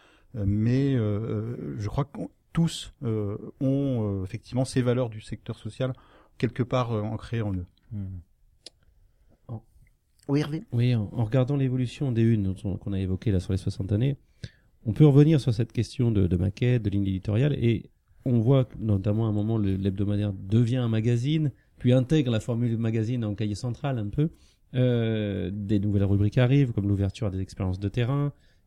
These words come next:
Speaker 2: parole donnée aux acteurs, vous l'avez, vous, vous en êtes revenu. Euh, vous, qu'est-ce que vous pourriez noter comme date marquante,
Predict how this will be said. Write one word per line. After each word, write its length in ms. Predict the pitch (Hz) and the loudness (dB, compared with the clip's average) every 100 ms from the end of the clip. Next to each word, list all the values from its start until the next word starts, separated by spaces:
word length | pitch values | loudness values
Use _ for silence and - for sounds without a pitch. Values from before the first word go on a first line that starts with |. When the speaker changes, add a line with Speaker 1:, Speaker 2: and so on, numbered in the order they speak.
| - | -2
Speaker 2:
parole 220 | 104 104 | 2 2
donnée 160 | 95 92 | 4 4
aux 140 | 92 | 4
acteurs, 280 | 107 - 117 | 2 2 2
vous 100 | 101 | 2
l'avez, 200 | 95 - | 0 0
vous, 160 | 107 104 | -2 -2
vous 240 | 98 98 | -2 0
en 60 | 98 | -2
êtes 180 | 95 | -4
revenu. 420 | - 104 104 139 156 - - _ _ - | -4 -4 0 0 0 -6 -20 _ _ 6
Euh, 500 | 117 117 110 98 - - _ | 8 10 8 4 0 -10 _
vous, 440 | 135 131 175 156 135 _ _ _ _ - | 2 6 6 6 0 _ _ _ _ -2
qu'est-ce 180 | 160 | -2
que 140 | - 170 | 0 -2
vous 200 | 147 143 | 0 -2
pourriez 380 | - 135 127 127 | -4 -2 -2 -2
noter 320 | 131 123 151 | -4 -2 -2
comme 300 | 127 113 110 | 0 0 2
date 260 | 123 - | 2 2
marquante, 640 | 127 143 - 160 180 - | 0 0 0 -2 -2 -8